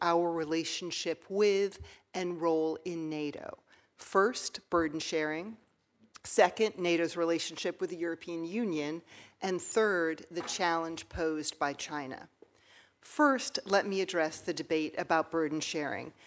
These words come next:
which goes back to the earliest days of the alliance. Defense spending alone tells us surprisingly little about a country's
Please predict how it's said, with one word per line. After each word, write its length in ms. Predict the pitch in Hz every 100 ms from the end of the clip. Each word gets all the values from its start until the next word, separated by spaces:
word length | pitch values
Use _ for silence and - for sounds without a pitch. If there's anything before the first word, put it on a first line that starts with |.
| - -
which 240 | 202 -
goes 220 | 202 196
back 280 | - 180 180
to 120 | -
the 160 | 180 -
earliest 540 | 196 196 175 156 147 -
days 380 | 160 147 147 156
of 80 |
the 80 | 147
alliance. 760 | 147 143 143 135 - - - - _ - - _ _
Defense 480 | 208 - 277 302 302
spending 480 | - 226 196 185 170
alone 680 | 156 170 170 160 151 151 -
tells 340 | - 196 180 -
us 340 | 175 175 - -
surprisingly 1040 | - 196 - - 254 277 269 247 220 196
little 600 | 175 180 262 151 - - - - _ -
about 320 | 196 175 165
a 40 |
country's 600 | 165 - 196 - 196 180